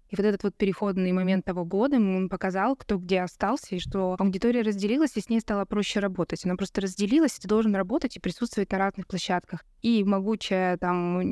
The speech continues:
не забросить ВКонтакте, которое я делала для своих клиентов, оно нам впоследствии показало, что ВКонтакте работает. Но это дальше мы расскажем. Я бы подчеркнула один из трендов — это мультиплатформенность. Э, второй, я бы сказала, к-, большой тренд — это короткие видео.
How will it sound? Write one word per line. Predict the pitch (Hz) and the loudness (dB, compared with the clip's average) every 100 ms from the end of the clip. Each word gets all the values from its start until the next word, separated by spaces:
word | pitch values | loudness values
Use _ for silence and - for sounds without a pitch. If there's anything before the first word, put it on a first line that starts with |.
| 208 | 2
не | |
забросить | 202 196 202 - 180 | 2 0 -2 -4 -6
ВКонтакте, | - 185 220 - 226 | -2 2 0 -2 -6
которое | 185 180 175 175 170 170 | -4 -2 0 0 2 2
я | 180 180 | 2 0
делала | 175 170 165 165 | 0 -2 -2 -4
для | 175 | -4
своих | 170 - 185 | -6 -4 -4
клиентов, | - 180 180 175 | 0 0 2 -2
оно | 180 180 208 240 190 | -2 0 2 2 2
нам | 185 185 | 2 0
впоследствии | - - 202 226 - | -4 -4 -2 -2 -2
показало, | 208 185 - 180 190 208 | -2 -2 -4 0 0 0
что | - - 180 | -4 -4 -4
ВКонтакте | - 180 196 - | 0 0 0 0
работает. | 202 180 170 170 | -2 0 -4 -2
Но | 208 | -2
это | 226 - _ | -2 -6 _
дальше | 196 190 180 - | -2 -2 -2 -2
мы | 180 | -2
расскажем. | 175 - 175 170 180 - _ | -2 -6 -8 -6 -8 -10 _
Я | 208 247 | 2 4
бы | 247 | 2
подчеркнула | 247 254 - 262 262 | 2 0 2 4 4
один | 233 233 | 2 2
из | 226 | 0
трендов — | - 226 214 202 | 2 2 2 0
это | 196 | -2
мультиплатформенность. | 196 208 - - 190 - 262 330 311 302 - 240 | 0 0 -2 -6 -6 -2 2 4 4 2 -2 0
Э, | 208 202 | 0 -2
второй, | - 220 220 233 | -4 0 4 4
я | 220 | 2
бы | 190 | 0
сказала, | - 202 185 190 180 | -4 -4 0 0 -2
к-, | - | -4
большой | 190 185 - 190 | -4 -2 -2 -2
тренд — | - 190 185 - | 0 0 0 -2
это | - 190 - 185 185 185 180 185 - | -6 -6 -2 0 0 0 -2 -4 -6
короткие | 185 208 202 - 196 | -4 -2 -2 0 0
видео. | 190 240 262 254 | 2 2 2 2